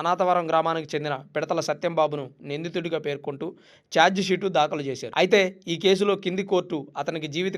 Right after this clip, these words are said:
ఖైదు విధించింది. దీనిపై అతను హైకోర్టును ఆశ్రయించాడు. అప్పటి ఉమ్మడి రాష్ట్ర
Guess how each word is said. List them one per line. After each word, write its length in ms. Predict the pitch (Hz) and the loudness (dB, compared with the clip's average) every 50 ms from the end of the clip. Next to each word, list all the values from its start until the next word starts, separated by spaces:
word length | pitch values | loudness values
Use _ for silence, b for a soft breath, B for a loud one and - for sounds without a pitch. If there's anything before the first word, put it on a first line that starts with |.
| 143 | -4
ఖైదు 180 | 175 160 160 175 156 | -4 -4 -4 -6 -8
విధించింది. 420 | 147 139 143 139 - 127 113 107 - _ - 139 | -8 -8 -10 -10 -12 -12 -14 -16 -20 _ -12 -6
దీనిపై 280 | 156 165 165 156 180 185 175 160 | -6 -6 -2 0 0 2 2 2
అతను 200 | 165 170 160 135 123 - _ - | 0 -2 -8 -8 -8 -12 _ -4
హైకోర్టును 480 | 156 180 180 - 190 180 180 - 180 160 | -4 -4 -2 0 -2 -2 -2 -4 -4 -4
ఆశ్రయించాడు. 500 | 139 - - 135 127 120 - 113 101 98 _ b b b b b b b | -4 -4 -8 -10 -10 -10 -14 -14 -16 -16 _ b b b b b b b
అప్పటి 340 | 139 147 - 220 190 196 175 165 165 | -4 2 4 4 4 4 2 -2 0
ఉమ్మడి 240 | 180 196 214 208 190 180 | 2 2 2 2 4 4
రాష్ట్ర 240 | 175 175 170 - - | 4 4 2 0 0